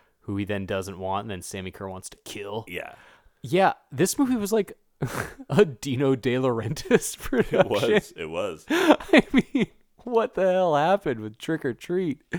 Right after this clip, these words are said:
Speaker 2: And it's directed by, uh, Charles Martin Smith.
Speaker 1: Oh.
Speaker 2: Who is actually better known as, uh, as an actor.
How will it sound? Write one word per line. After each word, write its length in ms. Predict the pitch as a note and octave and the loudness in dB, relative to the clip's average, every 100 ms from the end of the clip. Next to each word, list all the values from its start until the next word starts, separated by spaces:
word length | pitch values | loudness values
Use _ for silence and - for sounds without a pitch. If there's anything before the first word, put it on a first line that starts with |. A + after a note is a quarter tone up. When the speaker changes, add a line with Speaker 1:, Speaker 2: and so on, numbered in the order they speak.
| - - | -10 -2
Speaker 2:
And 140 | C#3 D3 | 2 2
it's 160 | C#3+ | 0
directed 600 | - A#2+ B2 E3 - F3+ G#2 | -2 0 2 2 -2 -6 2
by, 540 | G2 F2+ E2+ F#2 A#2 - | 4 6 4 2 0 -4
uh, 340 | G2+ G2 F2+ F2 - | -2 2 2 0 -4
Charles 480 | - - C3 D3 B2 | -10 0 2 2 2
Martin 340 | A2+ A2 G2 | 2 2 0
Smith. 580 | G2+ - A#2+ D#2+ D2 - _ _ - | -8 -8 -4 -4 -4 -12 _ _ -6
Speaker 1:
Oh. 360 | A#2 G#2+ E2+ - | -2 -2 -4 -10
Speaker 2:
Who 280 | - G#2 G#2+ | -4 0 0
is 180 | G#2+ G2 | -2 0
actually 300 | A#2 A2+ G#2 | 0 2 -2
better 260 | F2+ F#2+ F#2+ | -2 -2 -2
known 220 | F#2 F2+ | -2 -4
as, 200 | E2+ - - | -6 -10 -8
uh, 180 | E2 D#2 | -6 -4
as 140 | E2+ E2+ | -6 -8
an 160 | D#2+ - | -10 -6
actor. 540 | G#2+ - - C#2 D#2+ | -8 -8 -12 -12 -14